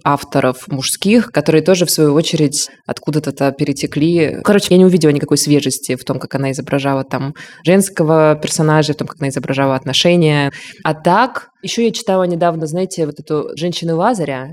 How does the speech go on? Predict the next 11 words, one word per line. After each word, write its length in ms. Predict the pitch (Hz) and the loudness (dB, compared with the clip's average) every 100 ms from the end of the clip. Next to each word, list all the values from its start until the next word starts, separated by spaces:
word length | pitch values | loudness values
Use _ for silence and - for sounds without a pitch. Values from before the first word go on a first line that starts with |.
| 170 | -18
Степновой. 800 | - - - 151 143 127 135 143 _ _ - _ _ 160 | -18 -16 -12 -8 -8 -8 -10 -12 _ _ -20 _ _ -6
Ну, 80 | |
тоже. 680 | 170 226 202 139 135 131 151 196 _ | -2 0 0 0 -6 -6 -12 -18 _
Вроде, 300 | - 175 170 | -4 -2 0
с 80 | 170 | -2
одной 220 | 175 185 | -2 0
стороны, 600 | 185 185 175 175 180 180 180 _ _ | -2 -2 0 0 0 -2 -4 _ _
конечно, 320 | - 165 - 165 | -4 -4 -2 -2
женщины 400 | 165 170 165 160 | -2 -2 -4 -4
пишут 340 | 170 - 156 | -6 -6 -4
иначе, 640 | 170 220 269 - 147 143 | 0 0 0 -4 -4 -6